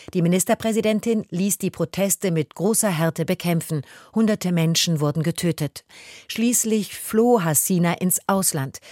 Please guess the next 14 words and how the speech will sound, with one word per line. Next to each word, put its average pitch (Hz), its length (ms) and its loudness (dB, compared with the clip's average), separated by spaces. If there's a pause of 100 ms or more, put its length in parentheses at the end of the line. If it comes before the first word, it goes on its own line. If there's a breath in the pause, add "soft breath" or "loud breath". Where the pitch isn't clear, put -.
(160 loud breath)
Vermutlich 190 680 2
hält 160 200 2
sie 156 80 0
sich 151 260 -2
in 180 100 0
Indien 170 480 0
auf. 143 320 -6 (400 loud breath)
Mit 196 140 0
Unterstützung 226 640 0
der 220 180 0
Armee 190 400 0 (260 loud breath)
wurde 208 260 0
eine 185 160 0
Übergangsregierung 165 1120 0